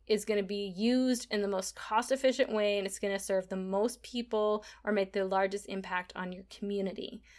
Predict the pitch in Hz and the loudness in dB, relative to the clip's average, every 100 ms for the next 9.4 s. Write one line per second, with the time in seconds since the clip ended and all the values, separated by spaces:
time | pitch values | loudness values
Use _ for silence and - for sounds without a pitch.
0 | - - - 285 320 302 277 277 269 285 | -20 -14 4 8 10 12 10 10 8 6
1 | 320 320 294 254 254 269 277 262 233 233 | 8 10 10 10 8 10 10 10 6 8
2 | 240 240 240 254 233 220 226 247 240 240 | 8 8 4 4 6 8 6 8 8 6
3 | 247 247 254 302 233 190 - - 240 247 | 8 6 6 8 8 8 6 8 10 10
4 | 240 233 254 359 370 240 214 - 226 226 | 8 6 6 0 6 8 8 6 4 6
5 | 226 214 214 214 220 220 247 285 302 208 | 6 8 8 10 10 8 8 8 6 6
6 | 208 190 190 262 294 - - 233 208 208 | 6 4 4 4 2 -4 2 4 4 2
7 | 233 220 - - 311 294 302 - - - | -2 -2 0 6 8 10 6 2 -14 -2
8 | - 233 302 - 302 247 233 233 247 254 | 10 12 12 8 6 8 6 6 8 8
9 | 285 - 226 226 | 8 10 10 10